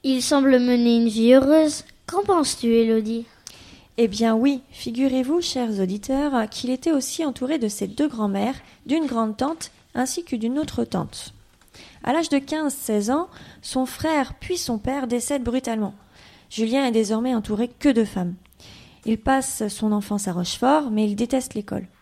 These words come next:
Speaker 2: C'est donc un pré-, des précepteurs qui viendront au cent quarante et un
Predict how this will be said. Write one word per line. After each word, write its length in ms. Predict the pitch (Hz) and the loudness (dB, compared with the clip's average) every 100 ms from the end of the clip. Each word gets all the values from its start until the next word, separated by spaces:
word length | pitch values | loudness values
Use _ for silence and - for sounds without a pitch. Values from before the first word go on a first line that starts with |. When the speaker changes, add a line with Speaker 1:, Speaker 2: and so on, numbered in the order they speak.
| _ | _
Speaker 2:
C'est 180 | - 214 | -4 -2
donc 260 | 220 214 | -2 -2
un 80 | 196 | -4
pré-, 160 | 190 - | -6 -10
des 160 | 208 196 | -4 -4
précepteurs 760 | 196 269 - 202 - 208 262 - - - | -2 -4 -2 -4 0 0 0 -4 -20 -16
qui 140 | - | -8
viendront 420 | 202 220 240 226 240 | -4 0 0 2 2
au 40 | |
cent 220 | 196 - 294 | 0 -4 -2
quarante 380 | 262 220 208 | 0 0 0
et 80 | 202 | 0
un 160 | 214 | 0